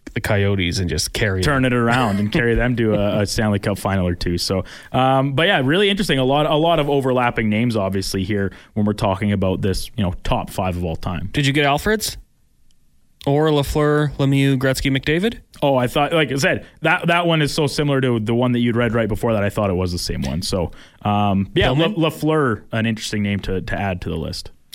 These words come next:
Speaker 1: Guy. That was my,
Speaker 2: Guy.
Speaker 1: my older sister's first word. Guy. 'Cause of Lafleur.
Speaker 2: Big Lafleur fan?
Speaker 1: Yeah, that's a pretty simple word. Might have had nothing to do with it, but my dad claims, uh,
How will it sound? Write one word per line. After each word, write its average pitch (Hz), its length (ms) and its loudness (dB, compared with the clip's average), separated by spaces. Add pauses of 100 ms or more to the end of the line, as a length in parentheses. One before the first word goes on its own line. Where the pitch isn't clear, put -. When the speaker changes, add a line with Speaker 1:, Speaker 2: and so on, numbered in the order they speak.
(160)
Speaker 1:
Guy. 156 420 0 (640)
That 107 80 -2
was 107 100 0
my, 110 220 2
Speaker 2:
Guy. 107 60 0
Speaker 1:
my 110 200 0
older 110 200 2
sister's 104 360 -2
first 101 260 -2
word. 95 300 -2 (340)
Guy. 190 380 0 (680)
'Cause 104 180 -4
of 95 80 -2
Lafleur. 113 420 -6
Speaker 2:
Big 95 160 -2
Lafleur 98 320 0
fan? 131 240 0 (220)
Speaker 1:
Yeah, 156 300 0 (340)
that's 107 140 -4
a - 20 -8
pretty 113 180 -2
simple 98 320 -2
word. 92 340 -2
Might 113 140 2
have 117 100 4
had 110 120 2
nothing 107 200 2
to 101 80 2
do 101 140 0
with 98 140 0
it, 92 100 -2
but 98 100 -2
my 101 120 0
dad 101 240 0
claims, 98 340 -2
uh, 92 160 0